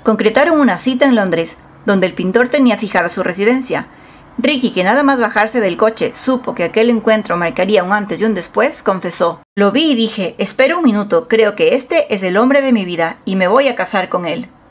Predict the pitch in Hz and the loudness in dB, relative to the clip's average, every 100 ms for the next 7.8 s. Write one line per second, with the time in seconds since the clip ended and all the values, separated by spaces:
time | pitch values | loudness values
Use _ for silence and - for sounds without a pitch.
0 | - - - _ - 196 196 190 277 277 | -20 -20 -20 _ -8 -4 -2 0 0 2
1 | 254 226 208 202 - 208 190 226 294 285 | 2 2 0 -2 2 2 4 2 2 0
2 | 269 190 165 165 165 - - - - - | 0 -2 0 -2 -2 -10 -14 -20 -20 -8
3 | - 185 247 247 202 185 208 220 262 285 | -4 -2 2 2 2 0 0 -2 0 0
4 | 277 185 180 175 190 226 196 180 240 285 | 0 -2 0 2 2 2 0 0 0 2
5 | 269 - 247 220 180 175 175 180 170 - | 0 0 2 2 0 -4 -2 -4 -4 -6
6 | - 226 208 175 190 208 170 202 277 220 | -2 0 0 0 -2 -2 -2 0 2 0
7 | 175 202 208 202 180 165 165 | 0 -2 0 -2 -2 -2 -4